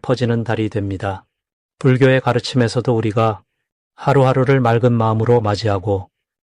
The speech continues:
감사의 마음을 품으라는 말씀을 자주 전하죠. 이번 달에는 감사와 연민, 그리고 작은 실천이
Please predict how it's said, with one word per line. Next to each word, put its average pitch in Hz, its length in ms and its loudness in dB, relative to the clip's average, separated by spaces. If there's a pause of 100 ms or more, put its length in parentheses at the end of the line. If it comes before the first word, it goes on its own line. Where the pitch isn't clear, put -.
(200)
감사의 135 580 0
마음을 127 380 -2
품으라는 123 480 -2
말씀을 113 600 -4
자주 113 420 -6
전하죠. 104 580 -6 (600)
이번 131 300 2
달에는 131 440 2
감사와 117 580 0
연민, 101 440 -4 (520)
그리고 131 340 2
작은 127 360 0
실천이 117 640 -4